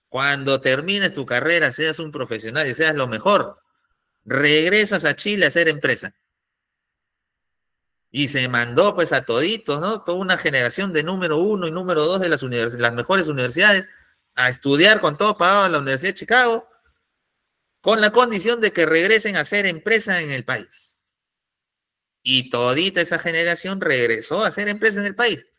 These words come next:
Y la economía chilena empezó a reflotar, ¿no?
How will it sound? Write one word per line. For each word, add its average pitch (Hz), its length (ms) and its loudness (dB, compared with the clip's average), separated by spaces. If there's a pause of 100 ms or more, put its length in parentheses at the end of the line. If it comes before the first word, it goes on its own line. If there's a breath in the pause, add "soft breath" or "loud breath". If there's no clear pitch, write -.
(580)
Y 165 160 2
la 175 120 4
economía 180 520 -2
chilena 165 720 -4
empezó 123 540 -4
a 127 100 2
reflotar, 98 640 -4 (1120)
¿no? - 260 -12